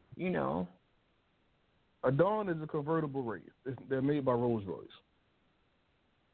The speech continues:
Speaker 2: But my point is, as long as I'm comfortable,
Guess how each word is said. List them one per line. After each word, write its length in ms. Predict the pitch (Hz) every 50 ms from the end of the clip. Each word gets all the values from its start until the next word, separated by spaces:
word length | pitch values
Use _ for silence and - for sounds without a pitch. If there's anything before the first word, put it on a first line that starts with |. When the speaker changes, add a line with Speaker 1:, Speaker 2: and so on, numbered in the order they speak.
| _ _ _ _ _ _ _ _ _ _ _ _ _ _ _ _ _ _ _ _ _ _ _ _ _ _ _ _ _ _ _ _ _ _ _ _ _ _ -
Speaker 2:
But 160 | 147 143 139
my 140 | 131 127 127
point 380 | - - - 202 208 196 175
is, 180 | 139 107 92 73 55 - - - - _ _ _ _ _ _ _ _ _ _ _ _ _ _ _ _ _ _ _ _ _ _ _ _ _ _ _ _ _ _ _ _ _ _ _ _ _ _ _ _ _ _ _ _ _ _ _ _ _ _ _ _ _ _ _ _ -
as 120 | 131 135 123
long 280 | 135 151 170 185 185
as 80 | 165 151 - - _ -
I'm 220 | 127 139 160 160
comfortable, 580 | - - - 160 143 135 - 90 73 - - -